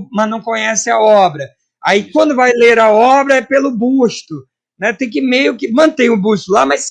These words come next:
Speaker 1: quebra um pouco essa, essa,
Speaker 2: Isso.
Speaker 1: essa visão. Parece que é fácil, mas não é, porque o Maranhão era, assim, essa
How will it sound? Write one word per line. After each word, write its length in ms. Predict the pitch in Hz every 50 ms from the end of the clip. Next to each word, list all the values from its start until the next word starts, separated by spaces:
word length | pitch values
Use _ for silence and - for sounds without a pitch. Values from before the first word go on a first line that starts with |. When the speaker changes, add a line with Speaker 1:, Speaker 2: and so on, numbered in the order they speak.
| _
Speaker 1:
quebra 380 | - 247 254 285 294 277 269 247
um 160 | 226 220 170
pouco 360 | - 202 214 214 202 208 - 185
essa, 320 | 165 - - 190 185 - 190
essa, 380 | 180 180 170 160 190 185 170
Speaker 2:
Isso. 80 | 156 - _ _ _ _ _ -
Speaker 1:
essa 240 | - - - 196 190
visão. 320 | 165 175 170 160 214 226 202
Parece 400 | - 262 269 269 285 - - -
que 80 | 294
é 60 | 285
fácil, 680 | - - - 247 233 254 277 294 - - - - 180 151 135 _ _ _ _ _ _ _
mas 280 | - 175 202 220 214 208
não 300 | 226 254 285 311 302 254
é, 200 | 226 233 226 -
porque 260 | - - 180 - 285
o 60 | 277
Maranhão 580 | 269 269 269 269 254 240 233 240 262 294 - 302
era, 240 | 247 240 240 233 220
assim, 280 | 202 - - - 214
essa 220 | 208 190 - 208